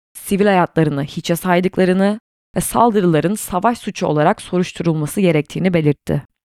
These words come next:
Human Rights Watch ise İsrail'in Gazze'ye düzenlediği hava saldırılarında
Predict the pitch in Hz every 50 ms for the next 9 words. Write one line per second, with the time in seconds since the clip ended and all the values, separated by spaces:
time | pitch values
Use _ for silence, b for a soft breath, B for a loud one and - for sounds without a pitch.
0 | _ - - 254 294 302 285 254 233 196 180 - - - 180 180 185 - - 160
1 | - - 156 175 226 - _ _ - - 185 - - 269 277 285 269 226 214 226
2 | 220 233 247 254 208 202 190 175 170 160 170 165 160 160 156 147 151 151 170 170
3 | 170 180 202 - 175 160 156 151 151 143 143 147 143 143 143 147 147 160 175 220